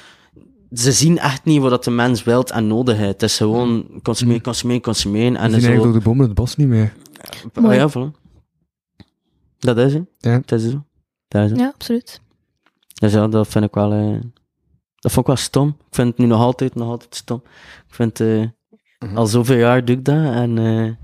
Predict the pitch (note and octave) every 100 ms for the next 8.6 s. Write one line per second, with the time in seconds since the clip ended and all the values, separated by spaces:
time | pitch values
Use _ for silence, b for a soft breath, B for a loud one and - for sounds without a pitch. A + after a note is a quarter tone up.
0 | - - - B2+ - - C3 C#3+ - B
1 | B B B B B A#3 A#3+ - B3 C4
2 | D4+ D4 B B B - C3 - A#2 F3
3 | - - C3+ - D3+ G#3+ A#3+ B3 A#3+ C4+
4 | B3+ B3 A#3 G#3+ A#3 A3+ A3 A#3 - -
5 | - - A#3 G3+ G#3+ A#3+ A#3 G#3+ G3 A#3+
6 | A#3 A3 G#3 A3+ - A#3+ A3 G#3 G#3 A3
7 | - - - - - - A#3+ G#3+ - A3+
8 | A3 G#3+ G#3+ A#3+ -